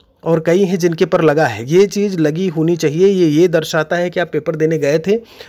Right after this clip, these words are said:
और आप कहीं ना कहीं आपका जो एडमिट कार्ड है वो वेरीफाई हुआ है, आपका एडमिट कार्ड की एक कॉपी जमा की गई है।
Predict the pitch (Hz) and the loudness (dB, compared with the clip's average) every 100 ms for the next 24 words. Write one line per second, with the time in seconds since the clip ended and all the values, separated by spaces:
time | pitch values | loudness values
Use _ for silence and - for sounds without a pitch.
0 | - 147 156 175 160 160 170 160 165 156 | -4 2 2 2 0 0 0 0 0 0
1 | 156 - 160 160 147 165 165 156 156 156 | -2 -2 0 2 0 -2 0 0 2 2
2 | 147 131 135 151 165 160 160 175 160 160 | 2 0 0 0 0 0 -2 -2 -2 -2
3 | 143 139 151 156 143 139 147 139 127 156 | -2 0 -2 0 0 0 -2 -2 -2 -2
4 | 151 123 110 101 92 87 82 | -2 -2 -2 -4 -6 -8 -10